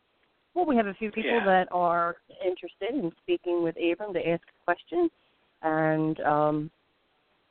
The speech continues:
Speaker 1: I'm looking forward to his answers. That'll be fun.
Speaker 2: Yep, it always is.
Speaker 1: Okay, so w-, I think today's show might be a little, uh, more brief than usual. I don't know what's up to Abram, but I'll tell him,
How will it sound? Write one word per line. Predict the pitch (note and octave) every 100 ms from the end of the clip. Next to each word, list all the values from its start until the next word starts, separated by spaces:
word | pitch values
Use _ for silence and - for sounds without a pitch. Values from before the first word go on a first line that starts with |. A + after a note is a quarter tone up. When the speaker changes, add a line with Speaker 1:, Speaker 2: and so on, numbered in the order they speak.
| _ -
Speaker 1:
I'm | E3+
looking | F3 D#3+
forward | - E3+ E3
to | -
his | E3+ D#3
answers. | F3+ A#3+ B2+ C3+ - _ _ _ _ _ _ _ _ _
That'll | E3+ F#3
be | F3+
fun. | - D3+ D3+ G3+ _ _ _ _ _ _ _ _ _ - _ _
Speaker 2:
Yep, | C#3 - - _ _
it | A2
always | A2 A#2+ C3
is. | F#3 E3 C#3+ - - _ _ _ _ _ _ _ -
Speaker 1:
Okay, | F3+ F3 A3 G#3+ F#3 D#3+ _
so | G3 F#3
w-, | F#3+ G#3+ F#3+
I | A3
think | - E4 -
today's | C#4+ C#4 C4
show | D4
might | D4+ C4+
be | B3
a | B3
little, | A#3 A#3+ A#3 A3 _ -
uh, | G3+ G3+
more | G3 G#3 A3
brief | F#3+ G#3 C#4+ -
than | G#3 G3
usual. | G3+ B3+ A#3 G3
I | G3
don't | G3
know | G3
what's | G#3 F#3+
up | F#3
to | E3+ F#3
Abram, | F#3+ G#3
but | F#3
I'll | E3+ E3
tell | - E3
him, | G3